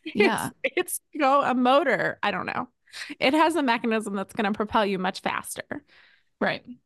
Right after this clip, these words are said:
Speaker 1: And you're, yeah. It,
Speaker 2: Uh, down, like,
Speaker 1: yeah.
Speaker 2: a main road also. I wasn't riding my
Speaker 1: In the
Speaker 2: scooter.
Speaker 1: streets.
Speaker 2: I was riding my scooter in my neighborhood, not
Speaker 1: Right.
Speaker 2: down central.
Speaker 1: Okay. So w-, I'm gonna be upfront. I'm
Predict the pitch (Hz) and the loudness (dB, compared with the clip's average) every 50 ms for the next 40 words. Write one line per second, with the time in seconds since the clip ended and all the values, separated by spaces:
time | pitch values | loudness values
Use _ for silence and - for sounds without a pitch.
0 | _ _ - 240 226 220 220 202 - - - 202 196 - - - - - _ _ | _ _ -2 2 2 2 2 0 -2 0 2 2 2 2 0 -2 -6 -12 _ _
1 | _ _ _ _ _ _ _ _ - 214 208 - - 269 - 349 330 320 359 392 | _ _ _ _ _ _ _ _ -4 -4 -2 0 0 2 4 4 4 6 6 4
2 | - - - 269 233 233 240 247 294 269 220 170 185 196 175 156 156 156 - - | 2 2 2 0 2 2 2 2 2 2 2 4 4 4 6 4 2 0 -2 0
3 | - 220 220 220 - - 160 - - - 349 381 415 440 453 370 277 285 294 339 | 2 2 2 2 0 0 0 2 2 2 2 4 4 4 2 2 4 2 2 2
4 | 359 320 294 269 240 226 - - - - 466 523 587 605 - - 320 330 339 320 | 0 0 -2 -2 -2 -2 -2 -2 0 0 2 4 4 2 4 2 2 4 4 6
5 | 277 240 - 254 120 - - - - - - - 277 320 359 403 403 440 427 415 | 6 6 6 4 2 0 -4 -6 -6 -2 0 2 2 2 2 2 2 4 4 4
6 | 415 381 339 330 - - - 330 302 320 294 - 269 285 277 262 240 240 233 226 | 2 0 -2 -2 -4 -4 -2 0 0 2 2 2 2 2 2 2 2 2 2 2
7 | 208 185 220 202 202 190 180 208 196 226 202 170 180 190 208 - - 233 240 254 | 2 2 0 0 0 0 -2 -2 -2 -2 0 0 0 -2 -2 -2 0 4 4 6
8 | 247 - - - - 320 247 247 262 285 - - - 220 220 - - - - 160 | 4 4 2 0 0 2 2 2 2 0 -2 -2 -2 0 0 0 -2 -2 -2 -2
9 | 120 95 202 208 - _ _ _ _ _ _ _ _ - - - - - _ _ | 0 0 0 0 -2 _ _ _ _ _ _ _ _ -6 -6 -6 -8 -10 _ _
10 | _ _ _ _ _ _ _ _ _ _ _ _ _ _ _ _ _ _ - 381 | _ _ _ _ _ _ _ _ _ _ _ _ _ _ _ _ _ _ -2 0
11 | 330 - - - - - - _ _ _ _ _ _ _ _ _ - - - - | 0 0 -2 -4 -6 -8 -12 _ _ _ _ _ _ _ _ _ -8 -4 0 2
12 | 320 302 294 285 285 269 - - _ _ - 247 247 - - 277 277 277 294 311 | 4 6 6 6 4 4 0 -2 _ _ 0 0 0 2 2 2 2 2 2 2
13 | 302 294 277 269 240 202 - - 233 220 214 208 - - - - 185 - - 175 | 2 4 4 4 4 2 0 0 0 2 2 2 0 -2 -2 0 2 2 2 0
14 | - _ _ - 294 339 359 359 320 269 - | -4 _ _ -2 0 0 0 0 -2 -2 -4